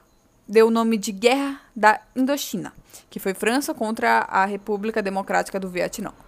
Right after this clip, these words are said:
Beleza, gente, vocês já devem ter ouvido sobre a Guerra do Vietnã, lá, bem famosa essa guerra.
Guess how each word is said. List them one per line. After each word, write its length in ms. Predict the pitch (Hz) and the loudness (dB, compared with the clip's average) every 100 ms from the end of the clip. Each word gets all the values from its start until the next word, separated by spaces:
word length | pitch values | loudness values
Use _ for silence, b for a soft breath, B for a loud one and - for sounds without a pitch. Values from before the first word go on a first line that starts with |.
| - | -6
Beleza, 360 | 392 392 254 208 | 2 4 2 0
gente, 220 | 208 202 | -4 -4
vocês 280 | 220 233 240 | -4 -2 0
já 120 | 226 | 0
devem 320 | 196 196 196 | 2 0 -2
ter 120 | 196 190 | -6 -6
ouvido 420 | 185 185 175 185 | -6 -8 -8 -8
sobre 380 | - 185 175 175 | -4 -4 0 0
a 80 | |
Guerra 220 | 175 170 170 | 0 -2 -2
do 100 | 170 | -4
Vietnã, 500 | 170 165 180 202 214 | -4 -4 -2 0 2
lá, 220 | 180 180 - | 0 -2 -6
bem 240 | 185 269 | 0 0
famosa 400 | 277 226 202 202 | 2 2 2 0
essa 200 | 196 190 | -4 -4
guerra. 300 | 180 185 220 | -2 -2 -2